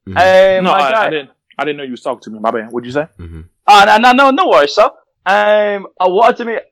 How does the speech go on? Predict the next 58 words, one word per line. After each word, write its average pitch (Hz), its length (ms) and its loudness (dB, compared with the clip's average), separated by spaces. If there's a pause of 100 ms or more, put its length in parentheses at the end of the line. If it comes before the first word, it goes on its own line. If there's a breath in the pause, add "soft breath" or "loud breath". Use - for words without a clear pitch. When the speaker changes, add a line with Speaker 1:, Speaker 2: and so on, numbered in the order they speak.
(380)
Speaker 2:
I 233 60 -4
wanted 339 200 2
to 339 80 -4
mention 262 300 -4
just 214 240 -12
a 208 40 0
little 214 340 -2 (160)
few 247 160 2
things 135 400 -2
that, 160 220 0 (420)
Speaker 1:
<laughs> - 440 -20
Speaker 2:
as 214 280 0
you've, 233 280 -4 (140)
'cause 254 180 2
you've 254 140 0
got 254 140 2
your 202 100 0
first 220 320 0
idea 175 460 2
here, 147 360 0 (140)
little 208 200 0
things 214 260 -2
that 185 140 0
are 175 60 0
maybe 190 320 -4
in 180 80 -6
the 165 60 -4
future 196 460 -2
that 180 160 2
might, 180 360 2
I 269 120 2
don't 247 100 2
know, 185 100 -2
maybe 185 200 -6
you 175 60 -14
could 165 100 -4
work 170 240 -2
on. 233 180 2
Not 185 160 2
work 139 220 0
on, 131 60 0
Speaker 3:
Everything, 123 120 -8
Speaker 2:
but 127 140 -2
Speaker 3:
ev-, 143 140 -4
Speaker 2:
you 214 80 0
know 233 100 2
Speaker 3:
every, - 0 -
Speaker 2:
what - 20 0
I 170 60 -2
mean. 147 100 -4
Speaker 3:
every, 139 160 -8 (180)
everything's 131 520 -8
a 107 40 -8
work 104 220 -10
in - 40 -6
Speaker 2:
So, 233 180 -2
Speaker 3:
progress, - 240 -20
bro. 202 120 -10